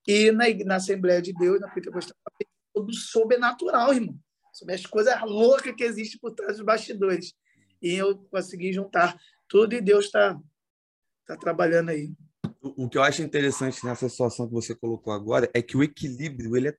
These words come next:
Speaker 2: tudo. Não pode ir para um extremo nem pelo outro. Te-, entender o equilíbrio, eu acho que é a chave de um evangelho puro e simples. Não é nem por um lado só da letra. Eu, por exemplo, quando eu comecei a estudar,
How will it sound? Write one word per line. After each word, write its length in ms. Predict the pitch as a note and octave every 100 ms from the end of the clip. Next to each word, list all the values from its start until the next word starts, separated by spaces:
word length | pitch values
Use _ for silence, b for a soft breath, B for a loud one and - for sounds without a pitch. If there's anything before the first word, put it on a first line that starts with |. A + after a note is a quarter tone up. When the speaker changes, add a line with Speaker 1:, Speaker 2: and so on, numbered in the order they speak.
| -
Speaker 2:
tudo. 320 | C3+ G#2+ G#2 _ _ _ _ _ _ _ _ _ _ _
Não 240 | F#2+ F#2+ G#2 -
pode 300 | C3 C3 B2
ir 220 | B2+ B2
para 100 | A#2+
um 60 | B2
extremo 580 | - - C3 C#3 C#3
nem 260 | C3 C3 C3+
pelo 280 | C3+ C3 A#2+
outro. 580 | A#2 B2+ B2+ C3 B2+ B2 _ - -
Te-, 100 | - -
entender 540 | C#3+ D3+ D3+ C#3+ E3
o 120 | F#3 E3+
equilíbrio, 540 | E3 D3+ C3+ D3+ D#3+
eu 80 | D3
acho 200 | D3 -
que 80 | D3+
é 60 |
a 40 | C#3
chave 640 | - C3 C3+ C3+ D3 C#3+ _ _ _ -
de 120 | A#2+
um 100 | B2+
evangelho 1200 | C3 B2 C3 A2 B2 C3+ C#3 C3+ B2+ A#2+ A2+ G#2 -
puro 180 | - F#3
e 60 | F3+
simples. 580 | - C3 G#2+ - G2+ - _ _ _ _
Não 200 | A#2+ B2+
é 100 | C3
nem 240 | C3 D3
por 220 | E3+ F3+ D#3+
um 100 | D3
lado 280 | C3+ C3+
só 200 | B2+ -
da 140 | B2 A#2+
letra. 460 | A2+ A#2+ C3 C3+ C3+ -
Eu, 140 | - D3
por 180 | C#3+ C3+
exemplo, 340 | B2+ G#2+ G2+
quando 140 | - C#3+
eu 80 | D3
comecei 320 | C#3+ C3+ C3
a 20 |
estudar, 520 | A#2+ - G#2 B2+ A2+